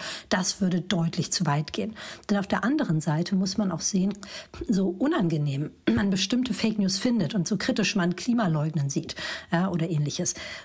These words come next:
umso mehr muss man aber auch in den Blick nehmen, dass Wissenschaftsfreiheit, Meinungsfreiheit und auch ein gewisser,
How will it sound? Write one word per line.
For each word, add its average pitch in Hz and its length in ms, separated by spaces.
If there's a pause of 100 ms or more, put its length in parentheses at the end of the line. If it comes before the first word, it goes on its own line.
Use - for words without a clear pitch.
(280)
umso 226 380 (260)
mehr 214 320
muss 233 220
man 220 160
aber 180 260
auch - 160
in 208 60
den 160 160
Blick 180 300
nehmen, 220 320
dass - 420
Wissenschaftsfreiheit, 175 880
Meinungsfreiheit 190 800
und 214 140
auch - 160
ein 190 200
gewisser, 190 520